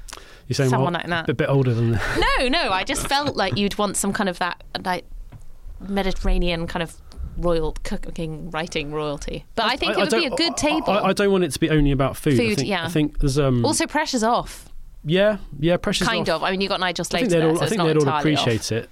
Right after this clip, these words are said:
Speaker 1: Um, the f-, you want them to appreciate food, don't you, when
Speaker 2: Yeah.
Speaker 1: you come around? But also,
Speaker 2: Yeah, yeah.
Speaker 1: there's a, there's a good line that, um, uh, someone I know who works in wine says, which is that he wants the wine to be good enough to be the s-, the start of the conversation, but not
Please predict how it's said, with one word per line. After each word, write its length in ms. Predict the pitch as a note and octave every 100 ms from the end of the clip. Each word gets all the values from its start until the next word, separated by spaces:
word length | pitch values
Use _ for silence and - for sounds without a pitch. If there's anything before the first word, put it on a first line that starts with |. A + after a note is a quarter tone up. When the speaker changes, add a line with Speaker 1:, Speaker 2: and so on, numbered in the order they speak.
| -
Speaker 1:
Um, 480 | B2+ A#2+ A#2 A2 - - - -
the 280 | A#2 - -
f-, 100 | C3
you 100 | D#3+
want 160 | E3+ B2
them 120 | B2
to 120 | -
appreciate 380 | G#2 G#2 F#2+ -
food, 180 | - G2
don't 120 | A2+
you, 60 | F#2
when 80 | F#2+
Speaker 2:
Yeah. 160 | F3+
Speaker 1:
you 60 | D#3
come 80 | G2+
around? 160 | F#2+
But 100 | G#2+
also, 280 | C3 C3 -
Speaker 2:
Yeah, 80 | D4+
yeah. 280 | C#4+ B3 E3+ - - -
Speaker 1:
there's 140 | C3+
a, 80 | C#3+
there's 200 | C#3 C3+
a 60 | C3
good 160 | D3+
line 240 | D3 C#3 B2
that, 200 | A2+ -
um, 440 | A2+ G#2+ G2+ F#2+ - - - - - - - - - -
uh, 560 | F#2+ F#2 G1+ - - -
someone 280 | - - G2+
I 20 |
know 60 | F#2+
who 60 | G2
works 160 | -
in 80 | G2
wine 280 | G2+ G2+ F#2+
says, 280 | - F#2 F2
which 120 | F#2
is 40 |
that 100 | - -
he 100 | A#2
wants 220 | B2 A2+
the 100 | -
wine 160 | G#2+ G#2
to 80 | -
be 100 | G#2+
good 160 | A#2+
enough 400 | A2+ G#2 - - - - - - - - -
to 120 | -
be 120 | G#2+ G#2
the 80 |
s-, 160 | F#2+ - - - -
the 80 |
start 360 | G#2+ - D3+ A2
of 60 | A2
the 80 |
conversation, 760 | - G2+ F#2 - F2 - F#2 F#2
but 100 | -
not 220 | A2 G#2+